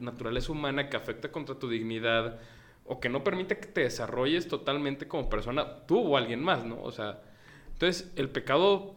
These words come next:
es algo que perjudica, te perjudica a ti o perjudica a la sociedad o, o a tu trascendencia humana.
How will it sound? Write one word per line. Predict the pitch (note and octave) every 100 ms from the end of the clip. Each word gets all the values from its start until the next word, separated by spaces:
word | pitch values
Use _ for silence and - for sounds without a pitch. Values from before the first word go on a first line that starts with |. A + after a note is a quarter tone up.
| -
es | C3
algo | D#3+ F3+
que | -
perjudica, | - B2+ A#2 - A#2 C3+ E3+ G#3+ A3+ - -
te | C#3
perjudica | A#2+ A2+ A#2+ B2+ E3
a |
ti | E3 E3+ F#3+
o | C3+ B2
perjudica | G#2+ G#2 G#2 G#2+ D3+
a |
la | C3
sociedad | - G#2 - G#2+ A#2 E3+ G#3
o, | - A2 G#2+ G2 F2+ - - - - - - - - - -
o | A#2+
a | -
tu |
trascendencia | - A2 G#2+ G2 G#2 C#3
humana. | A#2 A2+